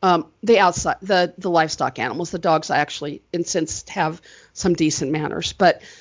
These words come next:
the outside animals, I expect nothing of them but to be who they are and to enjoy being around them and their incredibly different perspective on the universe that we're sharing.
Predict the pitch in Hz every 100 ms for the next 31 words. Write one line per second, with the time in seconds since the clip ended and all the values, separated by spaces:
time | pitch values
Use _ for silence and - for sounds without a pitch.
0 | - _ _ - 269 240 330 - 370 330
1 | 277 277 269 - 247 247 - 254 - 240
2 | 240 277 311 349 285 233 190 165 147 156
3 | 180 _ _ _ _ - 240 240 - 196
4 | 214 214 208 190 170 156 139 90 - _
5 | _ _ _ 214 214 - 240 214 208 -
6 | 208 196 160 156 175 _ _ _ _ -
7 | 240 240 240 214 196 202 214 220 220 196
8 | 180 165 165 185 _ _ _ _ - 202
9 | 202 208 214 - 220 220 - 254 247 226
10 | 247 233 180 220 - 202 170 _ - 196
11 | - - 240 277 _ 180 151 156 - _
12 | _ _ _ _ _ - 202 202 208 196
13 | 196 185 196 226 277 302 185 165 170 -
14 | 180 165 175 175 - 151 135 104 165